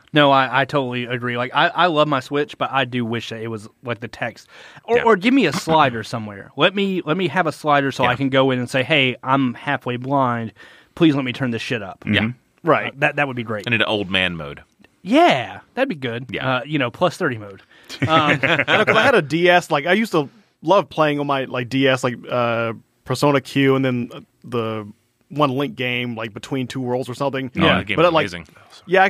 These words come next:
Speaker 4: like, after a while, it, like, I can only play it for, like, thirty minutes before my eyes are hurting. Like, everything's too
Speaker 3: Mm-hmm.
Speaker 4: small. Like,
Speaker 1: now,
Speaker 4: I
Speaker 1: did, did you have a three D S or a regular ass D S?
Speaker 4: A three D S.
Speaker 1: Okay.
Speaker 2: Was it the X L or the regular?
Speaker 4: But no, I had a two D S. Sorry.
Speaker 1: Okay.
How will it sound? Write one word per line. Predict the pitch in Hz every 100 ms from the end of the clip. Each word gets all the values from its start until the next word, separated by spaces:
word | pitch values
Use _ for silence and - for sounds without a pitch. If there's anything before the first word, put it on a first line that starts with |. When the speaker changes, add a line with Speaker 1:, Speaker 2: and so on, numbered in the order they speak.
| 170
Speaker 4:
like, | 156
after | 160 190 175
a |
while, | 143 160 175 160
it, | 151 151 -
like, | 131
I | 151
can | 180
only | 185
play | - 175
it | 170
for, | 165
like, | 139
thirty | - 175 156
minutes | 160 165
before | 127 151 143
my | 143 139
eyes | 135 147 151
are | 143
hurting. | 147 147 139 143 127
Like, | 127 -
everything's | 170 170 165 151
too | 180
Speaker 3:
Mm-hmm. | 151
Speaker 4:
small. | 151 165 139
Like, | 151
Speaker 1:
now, | 160
Speaker 4:
I |
Speaker 1:
did, | 147 135
did | 143 147
you |
have | 175
a | 135
three | - 170
D | 208 208
S | 190 151
or | 131
a |
regular | 123 123 110 107
ass | 101 95
D | - 101
S? | 90 90 - _ -
Speaker 4:
A | 185
three | 190 151
D | 127
S. | 123 - -
Speaker 1:
Okay. | 131 113
Speaker 2:
Was | 107 101
it | 98
the | 98
X | 110 -
L | 127 156
or | 101
the | 85
regular? | 90 82 208
Speaker 4:
But |
no, | 311
I | 233
had | 226 185
a |
two | - 190
D | 135
S. | 107 -
Sorry. | 156 123 110
Speaker 1:
Okay. | 143 120